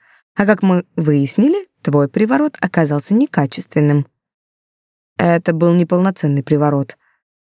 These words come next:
Тут же, недовольно вскинувшись, ведьмак начал торопливо объяснять, пока его еще слушали. "Это флер, на сутки. Мне надо было, чтобы ты обратила на меня внимание, задумалась, оценила".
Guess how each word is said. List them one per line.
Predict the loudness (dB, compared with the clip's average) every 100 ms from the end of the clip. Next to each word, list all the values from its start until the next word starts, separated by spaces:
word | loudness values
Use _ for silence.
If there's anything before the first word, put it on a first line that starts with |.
| -4
Тут | -2 2
же, |
недовольно | 2 2 0 0 -2
вскинувшись, | -4 0 0 0 -4 -2
ведьмак | 0 2 0 0
начал | -2 0 -2
торопливо | 0 -2 0 0 -2 -2
объяснять, | -2 -2 0 0 0 0 -8 -12 -4
пока | -2 0
его | 0 0
еще | 0 -2
слушали. | -4 -2 -2 -2 -8 -8 -12 _ _ _ _ _ -4
"Это | -2 0
флер, | 0 2 2 -2 _ _
на | 0 0
сутки. | 0 -4 -6 -10 -20 _ _ _ 0
Мне | 2 4
надо | 2 2
было, | -2 -2 -4
чтобы | -4 -2
ты | 0
обратила | 0 0 -2 0
на | 0
меня | 0 0 0
внимание, | 2 2 2 0 -4 -4 -2
задумалась, | 0 0 0 0 0 -4 -4 -4
оценила". | -2 2 2 2 0 -4